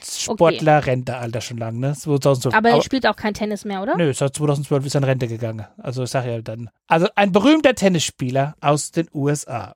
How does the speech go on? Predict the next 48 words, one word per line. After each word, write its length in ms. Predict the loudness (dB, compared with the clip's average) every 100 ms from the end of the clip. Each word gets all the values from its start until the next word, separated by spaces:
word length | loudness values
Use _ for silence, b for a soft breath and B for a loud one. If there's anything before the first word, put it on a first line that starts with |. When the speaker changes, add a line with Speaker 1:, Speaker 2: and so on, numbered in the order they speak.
| _
Speaker 1:
Finde 480 | -20 -14 2 4 4
ich, 320 | 0 -4 -4 2
muss 280 | 2 2
dazu. 440 | -2 -2 0 0 -2
Also 160 | -6 -6
ich 140 | -4
bin 100 | 0
ja 80 | 0
für 80 | 0
die 60 |
Speaker 2:
Mhm. 60 | 0
Speaker 1:
alten 160 | -2 -4
Sportler 440 | -6 -6 -6 -8
zuständig. 460 | -8 -10 -10 -14 -14 -4
Speaker 2:
Gut. 420 | 0 0 -2 -14 _ _
Speaker 1:
Dann 520 | 2 4 4 2 -4 -6
fünfzig 560 | 0 0 0 -8 -6
geworden. 380 | 2 4 4 2
Also 200 | -2 2
jetzt 180 | 2 4
haben 100 | 4
wir 60 | 4
ja 60 |
aber 120 | 4 4
Speaker 2:
Nee, 80 | 2
Speaker 1:
jemand 160 | 2
Speaker 2:
wir 100 | 2
haben 100 | 2
Speaker 1:
berühmt. 200 | 2 2
Speaker 2:
noch 60 | 0
jemand, 280 | -2 0 -2
der 80 | -4
vierzig 440 | -4 -6 -8 -10
geworden 220 | -6 0 2
ist, 40 |
Speaker 1:
Oh, 60 | 2
Speaker 2:
hast 60 | 2
du 60 |
Speaker 1:
stimmt. 120 | 0 2
Speaker 2:
gesagt. 280 | 0 -2 B B B B
Nämlich 260 | 2 4 6
Speaker 1:
Beyoncé 600 | 4 4 4 2 2 0
Speaker 2:
Beyoncé. 320 | 0 0 0
Speaker 1:
wurde 240 | 0 2 2
auch 100 | 0
vierzig. 340 | -4 -6 -6
Seht 200 | -8
ihr, 80 | -8